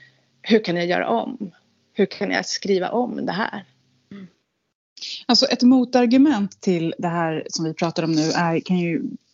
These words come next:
Speaker 2: vara liksom att så här, ja, men,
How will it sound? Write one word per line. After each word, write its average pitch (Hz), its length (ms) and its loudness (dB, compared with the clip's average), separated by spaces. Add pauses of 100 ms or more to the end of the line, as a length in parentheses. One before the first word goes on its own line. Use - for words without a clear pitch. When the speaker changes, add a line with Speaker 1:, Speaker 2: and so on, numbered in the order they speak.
Speaker 2:
vara 165 380 2
liksom 160 320 -2
att 165 140 -4
så 180 80 0
här, 156 200 0 (1120)
ja, 208 100 4
men, 202 320 4